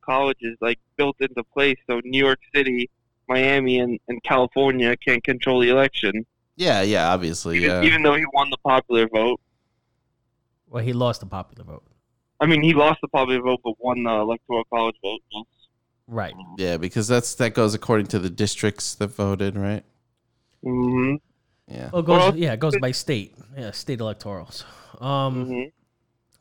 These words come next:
Speaker 3: but I mean, so you keep referencing the border, um, Matt, and, uh, so I'm assuming
Speaker 1: Keep,
Speaker 3: that
Speaker 1: I
Speaker 3: you,
Speaker 1: referenced
Speaker 3: you're
Speaker 1: it,
Speaker 3: concerned. You're
Speaker 1: yeah.
Speaker 3: concerned about immigration.
Speaker 1: I have nothing wrong with legal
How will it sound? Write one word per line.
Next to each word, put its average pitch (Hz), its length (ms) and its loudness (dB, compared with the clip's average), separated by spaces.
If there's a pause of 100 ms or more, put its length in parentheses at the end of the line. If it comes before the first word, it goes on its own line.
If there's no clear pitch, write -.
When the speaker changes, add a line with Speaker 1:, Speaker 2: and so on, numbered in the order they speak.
Speaker 3:
but 151 120 0
I 170 60 4
mean, 180 240 0
so 190 160 4
you 185 160 2
keep 208 200 -2
referencing 185 540 2
the 131 80 4
border, 123 520 4 (680)
um, 98 340 -4
Matt, 90 280 -6 (140)
and, 98 300 -6
uh, 95 180 -4
so - 140 -4
I'm 113 120 -2
assuming 147 340 -2
Speaker 1:
Keep, - 80 4
Speaker 3:
that - 80 4
Speaker 1:
I 180 60 6
Speaker 3:
you, 185 80 2
Speaker 1:
referenced 139 240 2
Speaker 3:
you're 165 120 6
Speaker 1:
it, 165 60 2
Speaker 3:
concerned. 165 440 4
You're 160 80 4
Speaker 1:
yeah. - 40 0
Speaker 3:
concerned 170 280 4
about 147 160 4
immigration. 135 680 0 (1600)
Speaker 1:
I 143 60 4
have 139 140 4
nothing 143 500 2
wrong 123 300 2
with 110 120 0 (400)
legal 123 120 4